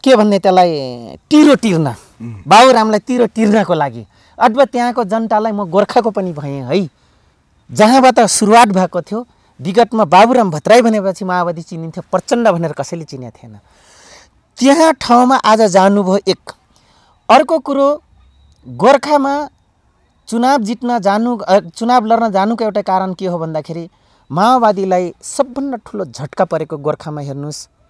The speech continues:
Speaker 1: अ, दिनबन्धु पोखरेलको बुवामाथि जब रक्तपात भइसकेपछिको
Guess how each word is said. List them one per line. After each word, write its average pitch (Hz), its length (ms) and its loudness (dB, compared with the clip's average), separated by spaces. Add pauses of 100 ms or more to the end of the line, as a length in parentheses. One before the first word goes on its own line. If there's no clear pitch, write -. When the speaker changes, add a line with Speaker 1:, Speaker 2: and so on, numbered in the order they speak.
(640)
Speaker 1:
अ, 110 260 -14
दिनबन्धु 226 480 -2
पोखरेलको 165 520 -8
बुवामाथि 147 600 -6
जब 139 420 -6
रक्तपात 139 420 -8
भइसकेपछिको 135 1040 -12